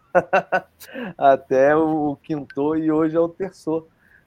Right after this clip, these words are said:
Muito obrigado pela presença de vocês, quero agradecer principalmente, antes de fazer toda a intro, toda a nossa liturgia, e aproveitar que o tempo tá correndo, <laughs> num quarto do programa já foi, a gente tem que correr atrás, né, Carol?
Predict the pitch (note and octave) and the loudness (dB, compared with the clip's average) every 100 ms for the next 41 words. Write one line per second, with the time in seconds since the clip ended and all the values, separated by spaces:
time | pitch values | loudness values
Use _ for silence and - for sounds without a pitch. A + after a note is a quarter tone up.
0 | _ _ A#2 B2 B2 B2 B2+ C#3+ D#3+ E3+ | _ _ -20 -18 -16 -14 -10 -10 -8 -10
1 | E3+ E3+ D3+ D#3 C3 C3 C3+ C#3 C3+ C3+ | -8 -6 -4 -4 0 0 0 -4 -6 -6
2 | C3 C3 C3+ C3 C3 C3+ A#2 - A#2+ D3 | -8 -10 -12 -14 -8 -6 -6 -6 -4 -4
3 | - C#3 C3+ C3+ C3+ C3 B2 - C3+ - | -4 -2 -2 -2 -4 -6 -8 -10 -10 -10
4 | C3 D3+ - D3 C3+ A#2 A#2+ B2 - B2 | -12 -12 -14 -8 -4 -4 -6 -10 -10 -12
5 | - A2+ A#2+ A2 A2 B2+ C#3 C#3 A#2+ C#3 | -14 -6 -4 -4 -2 0 2 0 -2 -6
6 | C#3 C3+ A#2 C3 C#3 C#3 C3+ C3 C3 C#3 | -4 -6 -4 -2 -2 -4 -4 -6 -4 -2
7 | B2 A2 C3 C3+ B2+ B2+ A#2+ A#2+ C3 - | -4 -4 -4 0 0 -2 -6 -4 -6 -8
8 | B2+ C3+ - C#3+ C#3 A#2+ A#2+ B2+ D3 - | -8 -8 -6 -8 -2 -2 -2 -4 -4 -8
9 | _ F#3+ - _ - - D#3+ C3+ D3+ F3 | _ -6 -6 _ -20 -18 -16 -6 -4 0
10 | E3 D#3+ D#3+ D3 - D3+ D3+ D3+ C#3+ C3 | 4 4 4 -12 -4 -2 0 0 2 2
11 | B2+ C#3+ C3+ C#3+ D#3 C#3+ - C#3+ C3 C#3 | 2 -4 -4 -6 -6 -6 0 2 4 4
12 | C3+ B2+ C#3+ D3+ C#3+ C#3+ A#2+ A#2 G2+ | 4 4 4 0 -4 -6 -2 -2 -2